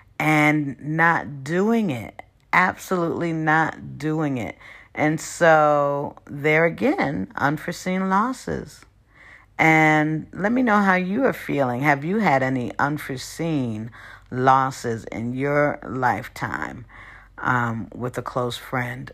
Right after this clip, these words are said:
And so, therefore, you know, I, I felt at a really, I felt really, really, I was just felt so bad again. I was like, "Oh my goodness,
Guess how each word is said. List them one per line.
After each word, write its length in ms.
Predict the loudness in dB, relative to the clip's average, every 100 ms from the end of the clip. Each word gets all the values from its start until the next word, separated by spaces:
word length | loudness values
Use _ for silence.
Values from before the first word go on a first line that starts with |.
| -20 -20 _ -20 _ _ -20 -14 -4 2
And 180 | 2 4
so, 460 | 6 6 6 -2 -8
therefore, 920 | 0 4 4 4 4 6 6 4 0 -4
you 140 | -2
know, 360 | 2 2 2 -2
I, 360 | -4 -4 -4 -4 0
I 140 | 0 0
felt 360 | 0 0 2
at 140 | 0 2
a 180 | 0
really, 760 | -4 -6 -2 0 2 0 -2 -8 _ _ _ -20 -20 _ _ _ _ _ _ _ _ _ _ _ _ _ _
I 160 | 0 0
felt 360 | 0 2 2 0
really, 600 | -6 0 2 2 2 -2
really, 640 | -4 -4 -4 -4 -6 -10 _ -4
I 160 | 0 4
was 200 | 2 0
just 360 | -2 0 0
felt 260 | 2 2 2
so 220 | 4 4
bad 420 | 6 6 6 6
again. 560 | 2 -4 0 2 2 4
I 120 | 2
was 220 | 2 0
like, 200 | 0 0 2
"Oh 180 | 2 4
my 240 | 2 -2
goodness, 720 | -4 -4 -2 -2 -2 -2 -4